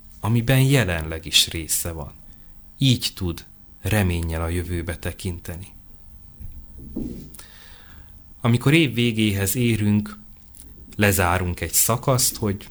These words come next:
belépjünk egy újba. Kardinális kérdés ilyenkor, hogy mire tekintünk,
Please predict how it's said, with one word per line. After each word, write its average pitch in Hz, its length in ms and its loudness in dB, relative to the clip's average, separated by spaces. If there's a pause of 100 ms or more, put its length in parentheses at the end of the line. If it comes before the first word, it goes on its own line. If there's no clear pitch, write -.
belépjünk 80 600 -4
egy 82 160 -4
újba. 82 460 -6 (1080)
Kardinális 90 840 2
kérdés 104 720 2
ilyenkor, 107 640 -2
hogy 113 400 -4
mire 90 300 0
tekintünk, - 960 -12